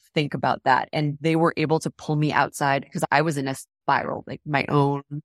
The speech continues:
spiral, like Lindsay described. They were able to give me an outsider's perspective to be like, "Oh no, this is another level, and we need to think about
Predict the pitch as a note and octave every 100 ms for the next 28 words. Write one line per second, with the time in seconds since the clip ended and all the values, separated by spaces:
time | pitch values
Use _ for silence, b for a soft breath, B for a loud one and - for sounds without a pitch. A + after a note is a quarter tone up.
0 | _ - - D3+ C3+ C#3+ C3+ D#3 D3 D3
1 | D3 - C3+ D3 D3+ _ _ _ _ _
2 | _ _ - D#3+ E3 D#3+ D#3+ D3+ D3+ C#3+
3 | C3+ - D3+ C3+ D#3 C#3+ D3 C#3 C3 -
4 | D3 C#3 C#3+ - D3 - C#3 C#3 B2 C3+
5 | C3 B2+ - - D3+ C#3+ C3 B2 B2 _
6 | _ _ D#3 D3 E3 - D#3+ D#3 D3 C3+
7 | C#3 C3+ C3+ C3 C3 C3 - _ _ _
8 | D#3 C#3+ C3 B2+ C#3+ C#3+ C#3+ - E3+ C#3+
9 | D3+ C#3+ C#3+ C#3 B2+ C3 B2+ C3